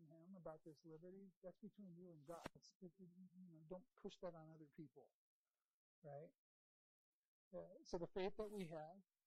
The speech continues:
have it as your own conviction before God. "Happy is he who does not condemn himself in what he approves.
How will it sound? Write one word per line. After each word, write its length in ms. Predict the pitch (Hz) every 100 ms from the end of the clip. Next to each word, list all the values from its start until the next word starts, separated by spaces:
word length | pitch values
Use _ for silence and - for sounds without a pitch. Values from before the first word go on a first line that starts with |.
| _ _ 160
have 80 | 165
it 80 |
as 160 | 180 170
your 160 | 180 151
own 160 | 170
conviction 480 | 175 156 151 - 165
before 400 | 165 165 180 170
God. 320 | 208 214 160 - _ _ _ -
"Happy 320 | 208 208 226
is 160 | 190 -
he 240 | 214 196
who 160 | 196 190
does 240 | 175 170
not 200 | 180 180 -
condemn 400 | 165 151 151 143
himself 560 | 165 - 170 135 143 _ _ _ -
in 80 | 160
what 160 | 147 139
he 160 | 147
approves. 800 | 156 208 214 185 165 - - -